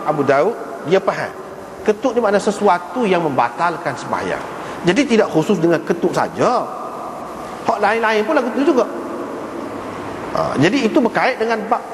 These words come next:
suci. Jadi batal lah air sembahyang. Sebab tu dia mari dalam bab taharah, bab suci dulu. Sini, hak batal sembahyang ni bila? Ketika dalam sembahyang. Ketika dalam sembahyang pun lagu tu juga, batal juga. Bukan setakat batal air sembahyang.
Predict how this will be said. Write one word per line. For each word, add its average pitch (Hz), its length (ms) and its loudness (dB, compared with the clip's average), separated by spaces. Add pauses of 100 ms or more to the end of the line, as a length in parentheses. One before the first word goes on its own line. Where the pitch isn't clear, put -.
(100)
suci. 220 340 0 (400)
Jadi 185 240 4
batal 233 400 2
lah 139 160 2
air 135 80 4
sembahyang. 131 400 0
Sebab 190 160 2
tu 202 160 2
dia 143 160 6
mari 156 160 2
dalam 175 320 0
bab - 320 -2
taharah, 196 400 2
bab 208 160 2
suci 220 320 0
dulu. 208 220 2 (420)
Sini, 254 480 6 (480)
hak 175 160 2
batal 220 240 4
sembahyang 240 400 2
ni 254 60 2 (100)
bila? 254 320 6 (160)
Ketika 240 400 2
dalam 196 240 2
sembahyang. 143 520 0 (1900)
Ketika 262 320 2
dalam 240 180 2
sembahyang 269 240 2
pun 277 160 2
lagu 277 160 -2
tu 302 60 -8 (100)
juga, 220 140 0
batal 220 340 2
juga. 294 200 -6 (1000)
Bukan 214 240 4
setakat 175 320 -2
batal 196 320 2
air 247 60 -2
sembahyang. 269 360 0